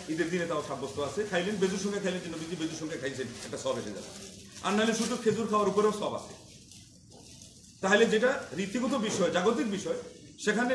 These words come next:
নিয়তের ভিত্তিতে সওয়াব, নিয়ত না থাকলে এটাও আপনার গতানুগতিক জিনিস। নবীও খাইছেন, আপনিও খাচ্ছেন, সেই জন্যে নবীজি ভাত খান নাই, আপনি ভাত খেলে কোনো গুনাহ আছে? এর বিপরীতটা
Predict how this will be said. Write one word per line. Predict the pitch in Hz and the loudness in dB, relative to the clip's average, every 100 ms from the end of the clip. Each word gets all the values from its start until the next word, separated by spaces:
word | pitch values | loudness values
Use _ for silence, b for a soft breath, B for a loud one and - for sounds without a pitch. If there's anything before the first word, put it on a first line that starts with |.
| 233 | 4
নিয়তের | 233 254 285 | 6 6 4
ভিত্তিতে | 254 - 202 214 | 0 -4 -2 -2
সওয়াব, | 170 151 156 | 0 -2 0
নিয়ত | 202 208 190 | 0 0 -2
না | 180 | -2
থাকলে | 190 226 | 2 4
এটাও | 190 202 180 | 4 4 2
আপনার | 160 151 | 0 -2
গতানুগতিক | 151 160 160 165 | -2 -2 -4 -4
জিনিস। | 143 135 - | -6 -8 -8
নবীও | 170 190 202 | 2 4 4
খাইছেন, | 151 165 | 2 -2
আপনিও | 151 147 139 | -4 -4 -6
খাচ্ছেন, | - - 95 - - - | -8 -10 -10 -10 -12 -2
সেই | 208 214 | 2 4
জন্যে | 240 262 294 - - - - 190 | 4 4 2 -2 -14 -20 -2 0
নবীজি | 196 233 254 277 - - - - - - - - - - - - - 151 | 2 2 2 -2 -4 -14 -20 -20 -18 -18 -18 -20 -20 -18 -12 -10 0 4
ভাত | 233 220 | 4 4
খান | 214 185 | 2 2
নাই, | 139 - - - - - 151 | -2 -6 -16 -18 -20 -14 -4
আপনি | 185 208 | 0 4
ভাত | 202 | 6
খেলে | 214 202 | 6 2
কোনো | 185 151 | 0 0
গুনাহ | 180 190 | 0 0
আছে? | - - - - - - - - 170 | -2 -8 -12 -18 -20 -18 -16 2 4
এর | 180 | 6
বিপরীতটা | 190 240 269 | 4 4 4